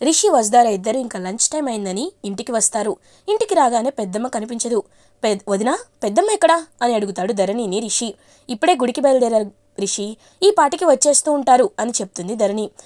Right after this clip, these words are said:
ఇంకా డల్గా కూర్చుంటాడు రిషి. "సార్, భోజనం చేద్దాం రండి సార్" అని పిలుస్తుంది వసుధార. "వస్తారా? నువ్వు భోంచేయ్, నాకు తినాలనిపించటం లేదు" అని అంటాడు రిషి. "సార్, ఎందుకు సార్ ఇంత డల్గా ఉన్నారు? ప్లీజ్ సార్" అని చెప్పి అంటూ ఉంటుంది. "లేదు వస్తారా,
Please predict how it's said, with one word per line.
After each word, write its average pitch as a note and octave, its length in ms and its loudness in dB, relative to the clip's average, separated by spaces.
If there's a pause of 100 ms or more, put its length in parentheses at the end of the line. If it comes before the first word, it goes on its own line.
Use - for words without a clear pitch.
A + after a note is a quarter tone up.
(200)
ఇంకా G4+ 160 2
డల్గా G#3+ 340 2
కూర్చుంటాడు G#3 540 -6
రిషి. A3 340 -6 (320)
"సార్, C4 280 2 (360)
భోజనం A#3+ 420 2
చేద్దాం B3+ 260 0
రండి A3+ 200 -2
సార్" B3 220 0 (140)
అని A#3+ 120 -2
పిలుస్తుంది G#3+ 440 -4
వసుధార. A3 440 2 (420)
"వస్తారా? A3 400 2 (320)
నువ్వు F4 140 4
భోంచేయ్, B3+ 380 2 (260)
నాకు C4 540 -2 (100)
తినాలనిపించటం B3 680 -4
లేదు" A#3 220 -2 (300)
అని D#4 140 2
అంటాడు A3+ 260 0
రిషి. B3 320 -4 (300)
"సార్, C4 260 2 (280)
ఎందుకు B3+ 300 0
సార్ F#4+ 160 2
ఇంత D4 120 0
డల్గా A3+ 340 4
ఉన్నారు? G#3+ 360 -2 (360)
ప్లీజ్ G4+ 260 6
సార్" D4 280 2 (260)
అని D4 180 -2
చెప్పి C4 180 2
అంటూ B3+ 260 0
ఉంటుంది. B3 400 -6 (240)
"లేదు A3 200 2
వస్తారా, G#3 420 4